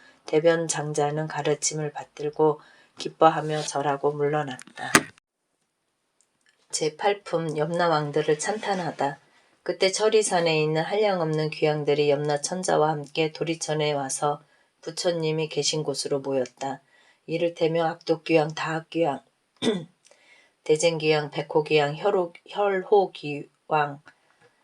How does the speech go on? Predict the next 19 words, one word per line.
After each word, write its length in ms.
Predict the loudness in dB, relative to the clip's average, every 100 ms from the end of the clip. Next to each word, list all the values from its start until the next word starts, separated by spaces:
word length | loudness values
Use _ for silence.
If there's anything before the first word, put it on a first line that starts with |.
| _ _ -6
적호귀양, 640 | -2 0 0 2 4 4
산왕귀양, 680 | 0 0 0 0 2 2 2
비신귀양, 680 | -4 -4 -2 -2 0 0 0
정강귀양, 800 | -4 -2 0 -2 -2 0 -2 -4 -8
낭화귀양, 680 | -6 -2 -2 -2 -2 -2 -4
천왕귀양, 640 | -4 -2 -2 -2 -4 -4
담수귀양, 640 | -6 -6 -8 -6 -6 -6
부석귀양, 640 | -8 -8 -8 -4 -6 -4
주모귀양, 680 | -6 -6 -6 -8 -10 -10 -10 -10
주화귀양, 680 | -2 0 0 -4 -8 -8 -10 _ _ _ _ _ _ -14
주복귀양, 720 | -2 4 4 4 2 2 0
주식귀양, 640 | -4 -4 -4 -6 -4 -4 -4
주재귀양, 640 | -10 -2 -2 0 -2 -4
주축귀양, 640 | -8 -14 -16 -8 -4 -4 -6
주군귀양, 640 | -10 -8 -6 -4 -4 -6
주수귀양, 640 | -10 -12 -12 -8 -6 -6 -6
주매귀양, 640 | -8 -6 -6 -8 -12 -12
주상귀양, 680 | -10 -10 -8 -8 -6 -6 -6
주명귀양, 720 | -10 -10 -10 -10 -10 -10 -10